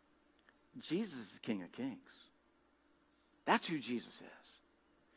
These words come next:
And if he's the King of Kings, he has authority. And with his authority, he has guidelines and he has rules.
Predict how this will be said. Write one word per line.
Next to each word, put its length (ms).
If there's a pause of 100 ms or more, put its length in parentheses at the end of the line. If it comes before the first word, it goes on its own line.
(160)
And 100
if 80
he's 180
the 120
King 240
of 100
Kings, 500 (380)
he 160
has 220
authority. 580 (480)
And 140
with 120
his 200
authority, 420
he 80
has 180
guidelines 560
and 100
he 80
has 180
rules. 760